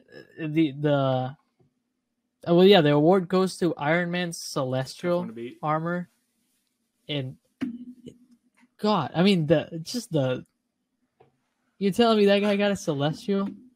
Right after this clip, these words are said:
Speaker 1: It just made it into a suit that lasted about, what, five seconds?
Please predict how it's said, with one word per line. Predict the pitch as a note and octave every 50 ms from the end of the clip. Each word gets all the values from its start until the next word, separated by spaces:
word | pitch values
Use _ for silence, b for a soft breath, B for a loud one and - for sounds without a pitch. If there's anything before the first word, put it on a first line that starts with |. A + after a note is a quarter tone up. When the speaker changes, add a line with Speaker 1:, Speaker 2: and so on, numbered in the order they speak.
| _ - - - _ _ _ -
Speaker 1:
It | D3 C3+
just | - - - - D3
made | D#3 D#3 E3 E3+
it | E3+ E3
into | E3+ E3+ F3 E3+ - - E3 C#3
a | A#2+
suit | - - - E3 E3+ E3 D#3 -
that | E3 C#3+ C3+
lasted | C#3+ D3 D3+ D3+ - - F3 E3 C#3+
about, | C#3 C#3 C#3+ C#3 C3+
what, | C#3 C3 B2 -
five | - - - C3+ C3+ C#3+ C#3
seconds? | - - - D3+ D3 - - F3 F3+ F3+ - - - _